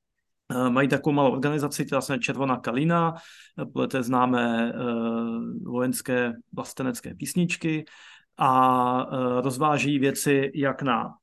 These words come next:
eh, chersonské frontě, eh, záporožské, eh, ale i třeba v, v Bachmutu.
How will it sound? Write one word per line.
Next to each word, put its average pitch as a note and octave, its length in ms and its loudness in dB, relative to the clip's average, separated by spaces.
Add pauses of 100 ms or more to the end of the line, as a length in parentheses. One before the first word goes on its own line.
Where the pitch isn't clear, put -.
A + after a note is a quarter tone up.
eh, B2 260 -8
chersonské F3 600 2
frontě, D#3+ 640 0
eh, - 600 -6
záporožské, C#3 1040 2
eh, C#3+ 40 -4 (300)
ale D3+ 300 2
i C#3 60 2
třeba B2+ 440 -2
v, A#2+ 100 -6 (560)
v - 20 -10
Bachmutu. C3 540 -2